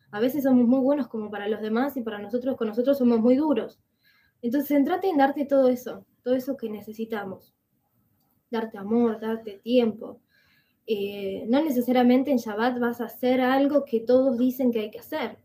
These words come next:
Si vos querés hacer algo en Shabbat que a vos te hace bien, que a vos te recarga energía,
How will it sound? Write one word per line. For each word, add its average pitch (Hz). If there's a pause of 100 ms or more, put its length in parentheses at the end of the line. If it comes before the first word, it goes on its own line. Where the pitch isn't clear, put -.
(520)
Si -
vos 262
querés 247
hacer 240
algo 247
en 226
Shabbat 226
que 202
a 190
vos -
te 226
hace -
bien, 233 (540)
que 214
a 208
vos 214
te 233
recarga 220
energía, 220